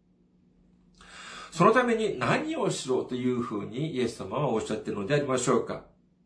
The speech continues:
そうです。相対評価です。いくらいいことだとしても、他の人たちと同じことをしたって、何の賞もない、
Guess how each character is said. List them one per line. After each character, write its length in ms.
そ 220
う 40
で 80
す。 240
相 440
対 360
評 240
価 140
で 100
す。 180
い 200
く 100
ら 160
い 280
い 100
こ 100
と 80
だ 140
と 100
し 80
て 160
も、 400
他 400
の 100
人 140
た 140
ち 120
と 240
同 140
じ 140
こ 160
と 180
を 100
し 60
た 80
っ 80
て、 300
何 400
の 120
賞 440
も 140
な 120
い、 80